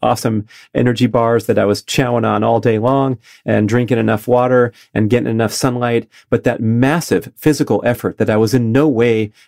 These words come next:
uh, trained for or prepared for, I handled just fine. And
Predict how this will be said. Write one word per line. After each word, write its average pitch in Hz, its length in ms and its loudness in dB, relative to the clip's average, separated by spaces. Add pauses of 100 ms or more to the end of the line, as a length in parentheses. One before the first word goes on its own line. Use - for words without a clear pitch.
uh, 113 280 0
trained 120 460 0
for 107 280 2
or 101 40 0
prepared 120 460 0
for, 95 380 0 (280)
I 131 100 0
handled 131 440 2
just 147 220 0
fine. 120 480 -2
And 110 340 -2